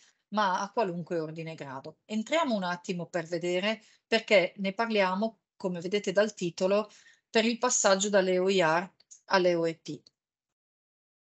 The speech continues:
Allora, se io entro in fat, e questo è il sito di fat, guardate qui, ho un menu enorme. Qualcuno di voi magari è già andato a vederlo, però guardate il menu teaching. Spero si veda in modo abbastanza, sufficientemente grande anche per voi, perché altrimenti posso tentare di ingrandire un po', ma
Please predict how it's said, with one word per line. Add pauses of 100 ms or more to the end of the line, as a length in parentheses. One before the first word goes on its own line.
Allora, (420)
se
io
entro
in
fat,
e
questo
è
il
sito
di
fat, (580)
guardate
qui,
ho
un
menu
enorme.
Qualcuno
di
voi
magari
è
già
andato
a
vederlo,
però (340)
guardate
il
menu
teaching.
Spero
si
veda
in
modo
abbastanza,
sufficientemente
grande
anche
per
voi,
perché
altrimenti
posso
tentare
di
ingrandire
un
po',
ma